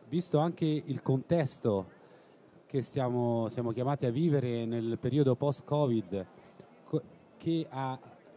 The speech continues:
mh, anche lanciato notevoli iniziative nell'ambito della sosteni-, sostenibilità ambientale e che quindi diventa un tema sempre più attuale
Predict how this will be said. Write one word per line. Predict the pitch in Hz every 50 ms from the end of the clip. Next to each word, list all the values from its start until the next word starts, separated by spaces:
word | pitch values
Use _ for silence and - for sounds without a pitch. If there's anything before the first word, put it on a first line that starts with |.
| - -
mh, | 143 135 131 127 123 123 123 123 120 120 117 117 117 117 - - - - - - - - -
anche | 139 151 156 - 156
lanciato | 143 143 139 135 - - - 208 214 185 156 151 143 139 143 101 131
notevoli | 135 135 135 139 143 - 226 240 202 170 151
iniziative | 147 143 139 127 - - - 143 131 - 175 180 165 139 135 127 123
nell'ambito | 123 123 123 123 127 135 147 156 151 139 135 131 - 131 127 127 123
della | 117 120 120 123 117
sosteni-, | - 127 117 - - 127 127 123 123 120 123 127 123 -
sostenibilità | - - - 143 135 127 - - 139 127 131 127 120 127 123 123 117 139 135 135 -
ambientale | 131 123 117 110 120 117 110 - - 147 143 - 110 110 117 127 127 - - - - - - - - - - - - - _
e | 135 139
che | 131 156
quindi | - - 208 214 185 151
diventa | 139 143 160 160 156 147
un | 139 -
tema | - 170 175 165 147 135 131 127 -
sempre | - - - - 165 170 180 175 - - 143 143 139 127
più | - - 147 147 139
attuale | 131 - - 151 170 180 175 156 131 117 113 110 104